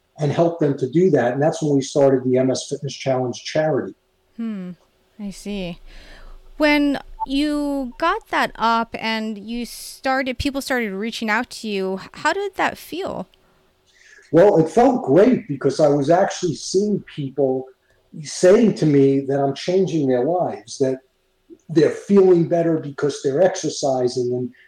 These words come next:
Speaker 1: you know, they're not listening to doctors who are telling them to just sit on the couch and, and,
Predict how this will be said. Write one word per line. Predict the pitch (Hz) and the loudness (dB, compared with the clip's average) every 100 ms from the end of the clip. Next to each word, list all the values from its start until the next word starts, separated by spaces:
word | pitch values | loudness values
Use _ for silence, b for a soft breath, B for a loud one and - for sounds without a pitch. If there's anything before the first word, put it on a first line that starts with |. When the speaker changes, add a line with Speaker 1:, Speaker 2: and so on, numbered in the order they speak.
| b 165 | b 0
Speaker 1:
you | 151 | 4
know, | 139 | 6
they're | 139 | 6
not | 156 190 165 | 6 4 2
listening | 160 - 151 135 135 - | 2 2 0 0 0 -4
to | 139 | -2
doctors | 135 135 - 131 - | 2 2 0 -6 -2
who | 131 120 | 0 0
are | |
telling | - 139 131 127 | 0 -2 0 0
them | 120 | -2
to | 123 | -4
just | 120 131 - | -2 -2 0
sit | 156 | 2
on | 135 123 | 2 0
the | |
couch | - 143 135 135 131 | 0 0 0 0 -4
and, | 123 127 131 | -6 -6 -8
and, | 123 123 | -8 -8